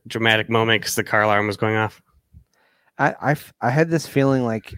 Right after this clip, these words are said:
Speaker 2: you left a kid somewhere. <laughs>
Speaker 1: No. God, no. <laughs> All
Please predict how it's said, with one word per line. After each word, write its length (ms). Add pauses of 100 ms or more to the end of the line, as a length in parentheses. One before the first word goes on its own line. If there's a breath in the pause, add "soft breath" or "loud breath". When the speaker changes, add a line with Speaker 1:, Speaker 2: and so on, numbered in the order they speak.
(180)
Speaker 2:
you 220
left 440
a 60
kid 260
somewhere. 400
<laughs> 480
Speaker 1:
No. 540 (760 soft breath)
God, 260
no. 380
<laughs> 20
All 100